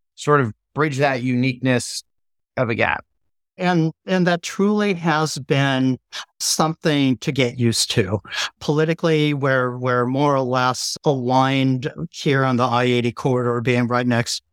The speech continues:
Speaker 2: between Berkeley and Richmond. And, but we truly are a Contra Costa city. So I see the importance of making sure we s-, are aligned with the values of Contra Costa counties.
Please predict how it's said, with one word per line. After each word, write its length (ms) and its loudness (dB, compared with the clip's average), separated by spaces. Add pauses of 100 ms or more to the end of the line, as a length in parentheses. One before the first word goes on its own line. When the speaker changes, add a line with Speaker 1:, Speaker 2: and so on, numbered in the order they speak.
(140)
Speaker 2:
between 360 2
Berkeley 520 0
and 240 -2
Richmond. 540 0 (380)
And, 420 2 (240)
but 260 0 (400)
we 80 0
truly 440 0
are 460 0
a 60 -6
Contra 360 0
Costa 320 0
city. 400 0
So 180 -2
I 80 2
see 220 0
the 160 2
importance 800 -2 (380)
of 360 0
making 380 0
sure 500 0
we 200 -2
s-, 280 -4
are 320 0
aligned 600 2
with 180 -4
the 80 -4
values 540 0
of 100 -6
Contra 320 -2
Costa 340 0
counties. 480 0